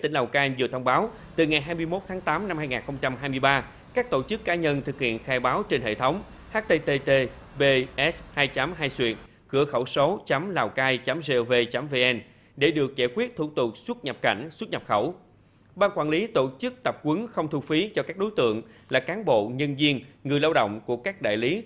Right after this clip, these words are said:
thủ tục hải quan, doanh nghiệp, cá nhân có hoạt động xuất nhập cảnh, xuất nhập khẩu qua cửa khẩu Kim Thành.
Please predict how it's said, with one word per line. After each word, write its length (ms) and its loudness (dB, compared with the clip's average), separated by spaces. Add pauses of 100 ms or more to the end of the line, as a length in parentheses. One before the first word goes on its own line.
thủ 240 -6
tục 200 0
hải 180 -6
quan, 260 2 (160)
doanh 160 2
nghiệp, 300 0
cá 120 -2
nhân 260 0
có 100 -2
hoạt 160 -10
động 200 -2
xuất 200 -12
nhập 180 -6
cảnh, 260 -4
xuất 160 -10
nhập 140 -6
khẩu 340 -2
qua 100 2
cửa 160 -4
khẩu 340 -2 (100)
Kim 160 -2
Thành. 220 -2